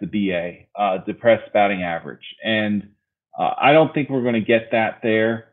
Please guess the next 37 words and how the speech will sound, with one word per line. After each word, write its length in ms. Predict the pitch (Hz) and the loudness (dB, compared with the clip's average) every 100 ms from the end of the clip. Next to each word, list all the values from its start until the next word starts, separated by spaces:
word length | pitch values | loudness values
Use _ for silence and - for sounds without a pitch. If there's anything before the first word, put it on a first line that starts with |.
| - | -4
I 120 | - | 0
think 220 | - 170 - | 4 4 4
overall, 960 | 131 143 139 117 107 110 127 147 - _ _ _ - | 4 4 2 2 4 6 4 0 -10 _ _ _ -20
he 300 | - 117 156 143 | -18 -2 4 6
may 200 | 135 127 | 6 6
be 160 | 139 | 6
a 60 | 135 | 4
little 220 | 131 131 | 4 2
high 280 | 127 127 131 | 0 -2 0
on 160 | 135 | -2
this 160 | 143 139 - | -4 -8 -4
list, 220 | 147 147 _ | -4 -4 _
but 280 | - 113 - _ _ _ | 0 0 -2 _ _ _
again, 520 | 120 113 131 143 151 123 | -2 2 4 4 2 2
which 180 | 127 127 | 0 0
we'll 140 | 131 | 0
get 240 | 120 120 117 | 4 2 2
into 380 | 127 123 131 120 - | 0 -2 -2 -2 0
shortly, 580 | 127 131 95 107 98 _ _ _ _ - | 2 2 -2 -4 -6 _ _ _ _ -6
I'm, 500 | 113 139 156 127 117 _ _ _ _ _ _ _ - | -2 -2 -2 -4 -8 _ _ _ _ _ _ _ -2
the, 160 | 139 113 | 0 2
the 80 | |
guys 320 | 110 147 180 190 - | 4 6 6 4 0
that 80 | 156 | 0
I 120 | 143 | 2
think 360 | 139 165 156 139 | 0 -4 -4 -4
are 100 | 113 | -4
definitely 1080 | - 127 120 - 135 127 123 120 117 110 _ _ 113 113 | 0 2 2 -4 -6 -4 -4 -4 -6 -10 _ _ -20 -4
going 400 | 131 131 131 123 - | 2 4 2 0 -6
to 80 | 113 - | -14 -2
fit 160 | 123 120 | 0 2
into 380 | 117 113 117 | -2 -2 -2
a 60 | 104 | -2
role 480 | 101 110 110 113 104 | 2 4 4 4 0
in 60 | |
a 40 | 95 | -4
major 340 | 95 101 98 | -6 -8 -8